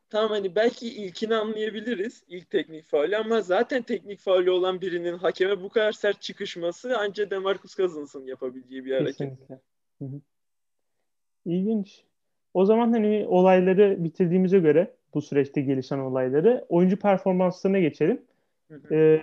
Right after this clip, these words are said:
Speaker 2: en ilginç tabii ki, e, ilginçten kastım hani her zaman gerçekleşmeyen,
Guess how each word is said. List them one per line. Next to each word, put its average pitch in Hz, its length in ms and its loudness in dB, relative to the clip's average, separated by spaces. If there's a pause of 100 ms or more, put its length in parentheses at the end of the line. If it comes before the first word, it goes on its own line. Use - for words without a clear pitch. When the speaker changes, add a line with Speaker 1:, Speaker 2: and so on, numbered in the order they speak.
(140)
Speaker 2:
en 208 180 0
ilginç 190 520 0
tabii 156 260 0
ki, 175 380 4 (120)
e, 147 80 0 (840)
ilginçten 147 680 -2
kastım 240 600 -2
hani 151 420 -4 (240)
her 165 180 4
zaman 160 300 4
gerçekleşmeyen, 156 920 0